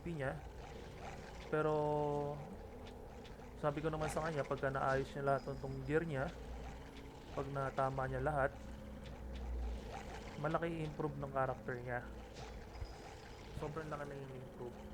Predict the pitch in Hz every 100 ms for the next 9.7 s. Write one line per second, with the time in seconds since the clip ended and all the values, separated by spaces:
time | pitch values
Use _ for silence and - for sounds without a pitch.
0 | - - - - - 165 202 220 185 160
1 | 156 165 165 160 156 151 151 151 147 147
2 | 143 151 165 - 156 202 160 139 143 -
3 | - 165 - 135 151 170 160 143 147 143
4 | 143 160 143 135 156 143 135 131 127 151
5 | 156 131 143 - - - - - - -
6 | - - - - - 139 139 143 151 151
7 | 143 139 143 143 - 170 185 190 185 180
8 | 185 175 170 165 156 151 143 143 135 123
9 | 123 123 127 127 127 127